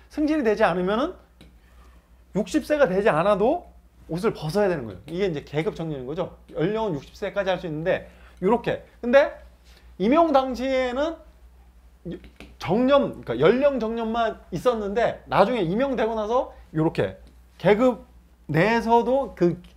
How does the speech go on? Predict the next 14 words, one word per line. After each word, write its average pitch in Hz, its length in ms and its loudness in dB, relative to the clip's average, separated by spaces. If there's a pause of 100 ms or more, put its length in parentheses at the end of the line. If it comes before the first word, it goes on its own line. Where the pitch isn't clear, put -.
(920)
신설해서 262 800 2
정년이 233 360 -4
단축되도록, 190 600 -2
실질적으로 262 680 2
육십 180 240 -6
세가 233 200 2
되지 170 280 -2
않은 160 200 2
상태에서도 196 440 -2
이제 160 80 -4
옷을 180 200 -4
벗을 156 220 -4
수 - 180 -14
있게, 160 500 -2